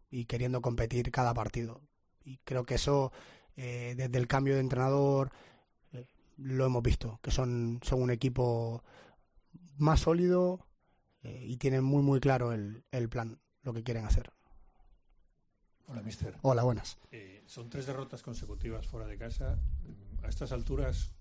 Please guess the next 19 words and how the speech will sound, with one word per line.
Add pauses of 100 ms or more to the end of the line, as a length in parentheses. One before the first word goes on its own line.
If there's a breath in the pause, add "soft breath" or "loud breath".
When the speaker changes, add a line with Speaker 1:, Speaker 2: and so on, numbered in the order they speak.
(120)
Speaker 2:
lo
consideras
una
anécdota (200)
o
lo
consideras
un
problema? (360)
¿O, (600 loud breath)
o,
o,
o
lo
psicológico
es,
en
estos
casos